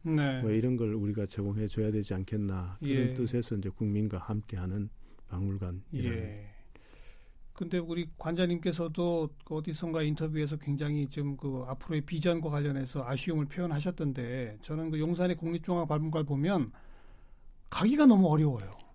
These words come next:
Speaker 2: 맞습니다. <laughs> 그게 현재까지는 큰
Speaker 1: 그냥
Speaker 2: 문제죠.
Speaker 1: 너무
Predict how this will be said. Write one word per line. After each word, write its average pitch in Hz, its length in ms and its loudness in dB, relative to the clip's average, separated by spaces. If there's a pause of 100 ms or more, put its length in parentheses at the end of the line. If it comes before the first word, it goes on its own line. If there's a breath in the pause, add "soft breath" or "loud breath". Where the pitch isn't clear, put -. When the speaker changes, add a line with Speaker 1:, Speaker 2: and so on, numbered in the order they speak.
Speaker 2:
맞습니다. 113 560 -2
<laughs> - 1700 -2
그게 117 500 2
현재까지는 117 680 2
큰 - 240 0
Speaker 1:
그냥 110 100 2
Speaker 2:
문제죠. 127 320 8
Speaker 1:
너무 226 240 10